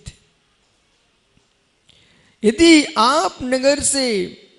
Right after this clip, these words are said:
पाटनी बनारस गए और बनारस जाकर के भी तीर्थंकर पारसनाथ स्वामी की कल्याणक भूमि में प्रवेश के बाद भी आप वहां भगवान की वंदना करने नहीं जा रहे हो,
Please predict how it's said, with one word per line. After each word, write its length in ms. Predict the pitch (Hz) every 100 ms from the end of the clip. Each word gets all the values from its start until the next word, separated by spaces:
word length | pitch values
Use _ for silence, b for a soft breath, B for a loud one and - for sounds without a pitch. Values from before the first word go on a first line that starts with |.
| _ _ -
पाटनी 420 | 208 214 262 277
बनारस 640 | 190 214 226 294 349 285
गए 320 | 254 240 185
और 360 | 160 - - 240
बनारस 680 | 196 240 240 254 320 370 269
जाकर 340 | 254 262 294
के 200 | 240 269
भी 440 | 233 196 247 226 175 156 - - _ _ _ -
तीर्थंकर 680 | 240 311 302 - 269 247 254
पारसनाथ 720 | - - 208 214 254 - 226
स्वामी 360 | 196 202 214 240
की 160 | 226
कल्याणक 760 | 202 - - 208 208 302 349 294
भूमि 240 | 220 233
में 120 | 240
प्रवेश 380 | 226 202 214 233
के 140 | - 202
बाद 240 | 190 190
भी 400 | 170 214 190 165 b b b b _ _ _
आप 260 | 185 202 202 -
वहां 300 | 165 156 160 _ b b _ -
भगवान 380 | 180 165 160 185
की 140 | 196
वंदना 460 | 165 143 170 196 240
करने 320 | 220 175 175
नहीं 140 | 160 156
जा 140 | 160
रहे 100 | 180
हो, 200 | 226 247